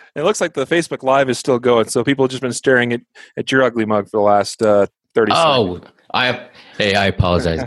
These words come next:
Speaker 1: <laughs>
Speaker 2: Yeah, I, I apologize for that. I thought I was gone, so.
Speaker 1: <laughs> All right, so I don't
Speaker 2: Your
Speaker 1: know what happened there, but,
Speaker 2: screens.
Speaker 1: but, but I,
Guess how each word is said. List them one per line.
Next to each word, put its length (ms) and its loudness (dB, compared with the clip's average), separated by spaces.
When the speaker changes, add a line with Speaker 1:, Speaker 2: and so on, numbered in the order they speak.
Speaker 1:
<laughs> 100 -10
Speaker 2:
Yeah, 220 -10
I, 320 -8
I 160 -6
apologize 600 -2
for 140 -2
that. 200 -2
I 140 0
thought 140 0
I 120 0
was 180 -6
gone, 380 -8
so. 320 -12
Speaker 1:
<laughs> 40 -4
All 1400 -2
right, 180 2
so 200 2
I 80 4
don't 100 2
Speaker 2:
Your 80 2
Speaker 1:
know 60 2
what 100 0
happened 340 0
there, 140 2
but, 120 -2
Speaker 2:
screens. 280 -16
Speaker 1:
but, 200 -2
but 240 -2
I, 140 -8